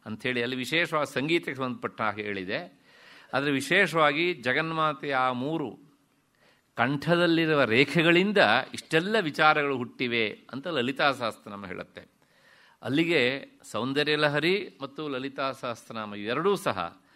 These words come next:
ಆ ವಿಚಾರವನ್ನು ಸಮಾನವಾಗಿ ಹೇಳುತ್ತವೆ. ಆ ಶ್ಲೋಕವನ್ನು ನೋಡ್ಕೊಳ್ಬಹುದು.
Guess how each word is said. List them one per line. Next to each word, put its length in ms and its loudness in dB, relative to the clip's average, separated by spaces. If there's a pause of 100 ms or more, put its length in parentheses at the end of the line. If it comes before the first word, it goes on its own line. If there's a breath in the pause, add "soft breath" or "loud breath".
(360 soft breath)
ಆ 80 -8
ವಿಚಾರವನ್ನು 1080 -2
ಸಮಾನವಾಗಿ 760 0
ಹೇಳುತ್ತವೆ. 580 -8
ಆ 260 -8
ಶ್ಲೋಕವನ್ನು 960 -10
ನೋಡ್ಕೊಳ್ಬಹುದು. 840 -8